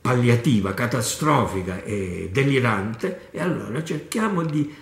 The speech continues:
riportare la scienza sui binari giusti del sapere. E con questo vi auguro una buonissima giornata e un buon periodo, anche se purtroppo di periodi buoni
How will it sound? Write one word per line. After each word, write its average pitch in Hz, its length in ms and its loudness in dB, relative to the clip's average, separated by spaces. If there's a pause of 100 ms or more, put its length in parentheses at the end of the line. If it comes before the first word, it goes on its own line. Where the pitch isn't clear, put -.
(100)
riportare 165 720 2
la 151 140 0
scienza 202 480 -4
sui 151 260 0
binari 165 720 0
giusti 190 680 -2 (260)
del 131 200 -2
sapere. 110 520 -4 (1040)
E - 120 -12
con 131 180 -4
questo 208 340 4
vi 123 140 -2
auguro 104 560 -6
una 110 340 -2 (160)
buonissima 117 760 -4
giornata 92 540 -12 (300)
e 147 140 -2
un 135 160 2
buon 113 260 2
periodo, 85 520 -4 (260)
anche 104 320 -6
se 104 180 -8
purtroppo - 640 -6
di 107 140 -8
periodi 104 460 -2
buoni 87 320 -4